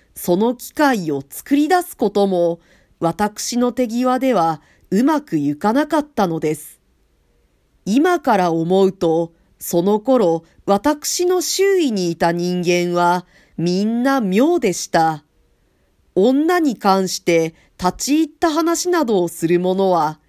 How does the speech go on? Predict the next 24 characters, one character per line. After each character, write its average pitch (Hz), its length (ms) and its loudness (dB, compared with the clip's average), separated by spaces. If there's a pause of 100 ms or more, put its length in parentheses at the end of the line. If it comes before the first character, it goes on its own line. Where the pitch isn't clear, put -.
一 - 320 -2
人 262 160 0
も 294 160 2
あ 285 80 2
り 277 100 -2
ま 294 140 0
せ 302 220 -2
ん 269 80 -2
で 190 100 0
し - 160 -8
た。 156 340 -2 (960)
中 294 400 0
に 247 200 0
は 165 260 2 (180)
話 311 440 0
す - 80 -20
種 285 300 2
を 185 140 0
持 165 140 -4
た 240 180 0
な 254 160 0
い 220 80 0
の 180 180 0
も 160 280 -4